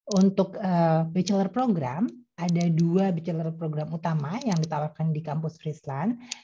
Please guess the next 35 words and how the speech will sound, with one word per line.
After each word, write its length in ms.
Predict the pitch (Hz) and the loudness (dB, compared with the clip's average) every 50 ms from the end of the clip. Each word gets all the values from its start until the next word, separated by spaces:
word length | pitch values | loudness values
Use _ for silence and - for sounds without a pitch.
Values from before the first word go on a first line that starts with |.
| _ _ | _ _
Yang 120 | 170 165 170 | 2 2 4
pertama 560 | 180 175 165 170 165 175 180 202 220 233 226 - - | 2 2 2 2 4 4 6 6 4 4 0 -4 -6
adalah 400 | 196 170 165 160 156 151 156 165 | -2 0 2 2 2 2 2 2
Global 320 | 160 165 160 160 165 175 175 | 2 4 4 4 4 2 0
Responsibility 720 | - - - 170 165 156 - 165 151 151 160 160 165 156 | -2 -2 -4 -2 -2 -2 0 -2 -2 -2 -2 -4 -4 -6
and 160 | 147 151 156 | -4 -2 -2
Leadership, 560 | 156 147 143 147 139 - - 247 277 - - _ - | -2 -4 -4 -6 -6 -6 -4 -6 -6 -6 -6 _ 0
yang 160 | 165 156 160 | 0 0 0
kedua 320 | - 165 156 156 170 185 180 | 0 0 0 2 2 2 4
adalah 320 | 165 156 151 156 160 165 | 2 2 2 2 2 2
Data 320 | 165 170 156 - 165 147 | 0 -2 -4 -2 -2 -2
Science 240 | - - 151 151 - | 0 0 -2 0 0
and 160 | - 160 151 | -2 -2 -2
Society. 580 | - - 143 - 151 151 143 143 - - 123 113 - _ - - - - - - - - - | -2 -4 -6 -2 0 -2 -2 -2 -4 -8 -10 -10 -10 _ -20 -18 -18 -16 -16 -18 -20 -6 0
Ini 160 | 190 170 214 | 4 6 8
merupakan, 640 | 226 233 220 196 180 - 175 165 170 - 185 196 208 220 226 220 - _ _ _ _ _ _ _ | 8 8 8 6 4 2 0 0 2 2 4 6 6 6 4 2 -4 _ _ _ _ _ _ _
eh, 240 | - 175 170 165 160 | 2 4 4 4 4
ba-, 320 | 160 160 165 165 180 180 165 160 | 4 6 6 4 4 2 -2 0
program 480 | 180 180 165 151 170 190 214 262 262 233 | 2 2 2 2 2 2 4 4 6 4
yang 80 | 202 | 4
ditawarkan 400 | 175 - 156 160 165 - 208 190 | 4 2 -2 -2 -2 -4 -4 -4
oleh 80 | 185 175 180 185 | 0 2 4 6
University 560 | 180 185 185 180 - 170 - 214 175 202 202 | 6 6 6 4 2 -2 -4 -2 -2 -2 -2
College 400 | - - 170 170 175 170 - - | -2 -2 -2 -2 -2 -4 -6 -8
Friesland. 560 | - 160 151 - - 143 120 127 131 131 135 | -6 -4 -4 -4 -4 -6 -6 -6 -10 -10 -8
Jadi 240 | 147 139 165 170 - | -2 -2 -2 0 2
untuk 320 | 175 156 165 165 160 - | 4 4 4 4 2 2
program 320 | 165 160 151 156 156 156 156 | 0 2 2 4 4 4 4
bachelor 320 | 160 160 - 170 156 160 | 4 4 2 2 2 2
ini 240 | 160 - 156 175 214 | 0 0 2 4 6
dikelola 560 | 214 185 165 - 160 156 156 180 190 175 170 | 4 4 4 2 0 0 2 0 2 2 0
oleh 80 | 160 165 | 0 0
University 640 | 165 160 160 160 165 151 - - 160 - - 165 | 0 0 -2 -2 -2 -8 -10 -10 -12 -10 -10 -14
College 400 | - - 147 147 139 147 - - | -8 -6 -8 -8 -8 -12 -16 -8
Friesland. 480 | - 151 135 135 - 151 143 160 220 240 | -6 -6 -6 -4 -4 -2 2 2 2 2